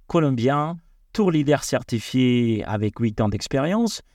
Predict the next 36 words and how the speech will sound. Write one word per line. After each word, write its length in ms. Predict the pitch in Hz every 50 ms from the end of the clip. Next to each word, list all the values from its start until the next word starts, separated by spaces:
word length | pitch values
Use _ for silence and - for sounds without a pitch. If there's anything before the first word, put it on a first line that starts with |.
| _ _ -
et 100 | 160 160
voyagiste 760 | 143 156 202 196 180 165 143 123 156 202 - - - 131 113
concepteur 960 | - - 175 170 - - 131 110 - _ - 139 143 147 151 147 135 120 107
d'aventures 680 | 107 120 131 127 131 123 110 - - 147 143 135 117
et 140 | 113 120 131
évasions 400 | 143 123 123 113 - - 147 143
sur 260 | 127 - - 147 123
mesure 460 | 120 117 107 - - 180 190 180 151 - - -
récemment 480 | - - 180 196 - - 175 170 175 160
passé 300 | 160 156 123 - - 139
sur 220 | - - 127 113
Échappée 400 | 117 104 - 113 107 - 113 110
Belle. 340 | 107 101 95 90 90 87 - _ _ _ _ _ _ _ _ _ _ _ _ _ _ _ _
À 100 | - -
partir 480 | - - 98 - - - 196 190 151 127
de 80 | 120
ce 160 | 107 - -
moment-là, 640 | 113 104 98 98 98 92 90 92 101 117 143 190 202 - _ _ _ _ _ _ _ _ _
je 240 | - 113 107 123 147
serai 380 | 143 - 160 151 147 151 147 135
responsable 920 | 113 131 185 196 - - 190 160 - - 170 160 180 175 170 165 143 127
de 100 | 127 117
vous 140 | 117 123
faire 300 | 120 - - 156 143 127
découvrir 600 | 120 135 135 - - 160 143 151 143 139 131 113
la 140 | 110 120 120
Colombie 600 | - - 214 208 190 147 127 120 143 180 208 220 - _ _ _ - - _ _ _ _ -
tout 220 | - 220 - -
en 80 | 180 170
utilisant, 1040 | 156 - - 170 156 143 127 - - 156 151 156 156 160 156 156 151 139 123 117
euh, 20 |
voilà, 340 | 110 110 143 156 135 123 143
des 220 | 151 143 - - 151
anecdotes, 640 | 160 160 127 - - 113 117 131 143 139 - -
euh, 420 | 139 123 113 107 104 101 101 101 98
des 540 | 98 110 131 135 143 143 143 139 139 139 135